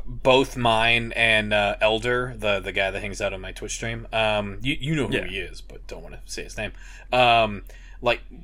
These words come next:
Speaker 1: that is Shin Megami Tensei Nocturne, the third Shin Megami Tensei game, to a T. And I was like, "Oh, shit, we are doing this." And then it turns out, nah, not
Speaker 2: Hmm.
Speaker 1: really. Um, it, it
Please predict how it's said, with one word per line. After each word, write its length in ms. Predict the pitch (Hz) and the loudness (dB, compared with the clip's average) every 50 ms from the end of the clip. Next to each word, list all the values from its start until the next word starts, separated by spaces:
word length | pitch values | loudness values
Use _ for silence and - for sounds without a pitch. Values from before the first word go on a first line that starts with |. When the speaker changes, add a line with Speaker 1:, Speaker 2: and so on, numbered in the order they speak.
| - | -10
Speaker 1:
that 300 | 123 120 135 127 131 139 | 0 8 10 10 10 10
is 380 | 143 135 127 120 110 - - - | 8 6 6 4 4 0 -2 -2
Shin 220 | - - 139 127 120 | 0 0 0 2 2
Megami 260 | 120 117 117 110 110 | 2 2 2 2 2
Tensei 400 | 101 - 120 107 - 123 104 95 | 0 -2 -2 0 2 0 0 2
Nocturne, 600 | 98 95 98 - - - 131 120 117 120 120 113 | 0 -2 -2 -2 -2 -2 -2 -2 -2 -2 -2 -2
the 80 | 104 | -4
third 280 | - - 110 104 101 - | -2 -2 -2 -4 -2 -2
Shin 140 | - 110 104 | -4 -4 -4
Megami 280 | 101 - 104 101 98 | -2 -2 -2 -2 -2
Tensei 320 | 95 - 110 98 - 113 110 | -4 -6 -6 -4 -2 -4 -2
game, 220 | 104 107 107 107 101 | -2 -2 -4 -2 -4
to 220 | - - 120 107 | -6 -4 -2 -2
a 40 | 104 | -2
T. 360 | - - - 113 104 110 120 | 0 0 0 0 -2 -4 -4
And 80 | 123 123 | -4 -4
I 40 | 110 | -4
was 100 | 101 95 | -4 -4
like, 80 | 110 - | 0 4
"Oh, 200 | - 151 151 113 | 6 6 6 6
shit, 460 | - - - - - 147 113 - 110 | 2 0 2 4 4 4 2 2 0
we 140 | 113 151 165 143 | 0 4 4 4
are 80 | 110 | 4
doing 480 | 101 - - 135 139 147 147 123 107 95 | 2 -2 -2 0 2 4 4 4 2 2
this." 380 | 90 90 87 - - - - - - - - - - - - - | -4 -4 -2 0 0 0 -2 -4 -10 -14 -14 -14 -14 -14 -10 0
And 180 | - 131 123 110 | 2 2 4 6
then 160 | 117 113 110 | 4 4 4
it 40 | 104 | 4
turns 200 | - 123 107 107 | 0 -2 0 0
out, 120 | 120 - 165 | 0 2 6
nah, 220 | 170 160 147 143 | 6 8 8 8
not 160 | 131 127 120 | 6 6 2
Speaker 2:
Hmm. 60 | - | 2
Speaker 1:
really. 200 | 117 110 101 - - - - - | 0 -2 -4 -4 -8 -14 -10 -2
Um, 580 | 113 113 113 110 107 107 104 104 98 98 90 - - - - - - | 0 2 4 4 4 4 4 2 0 -2 -10 -14 -14 -16 -16 -10 -4
it, 160 | 127 135 - - | -2 -2 -2 -2
it 120 | 135 131 | -10 -10